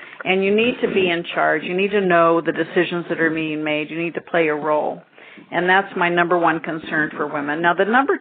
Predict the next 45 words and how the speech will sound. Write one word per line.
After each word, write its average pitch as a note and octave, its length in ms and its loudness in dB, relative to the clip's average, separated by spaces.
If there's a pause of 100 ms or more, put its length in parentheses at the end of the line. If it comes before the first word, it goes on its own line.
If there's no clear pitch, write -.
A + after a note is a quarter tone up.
two D#4+ 240 -2
thing E3+ 200 -2
is F3 140 -8
that F3+ 140 -2
women C#4 280 0
are A#3+ 200 -2
truly G#3 260 4
the F3+ 120 0
answer E3 400 0
to - 160 -4
our D3 180 2
economy E3 560 -4
today. D3+ 420 -4 (360)
Uh, - 120 -6 (120)
two D4+ 80 -4
out D4 140 4
of A3 80 4
every G#3 280 0
three G#3+ 160 0
new G3+ 140 4
businesses E3 560 -2
are D3 120 -4
being D#3 340 -8
started D3+ 300 0
by D3 140 0
women. D3+ 460 -6 (600)
Women A#3 360 2
going G#3+ 300 2
into F#3 200 -2
the E3+ 100 -2
workforce E3 640 0
after D#3+ 280 -2
World D#3+ 280 -2
War D#3 180 2
Two A#3+ 300 0
is F3 140 0
what F3 140 2
helped F#3+ 240 -2
us F#3 140 -8
get F#3+ 100 0
out F#3 200 4
of F#3 40 -2
the F3+ 60 -8
Great F3+ 220 0
Depression. G#3 640 -4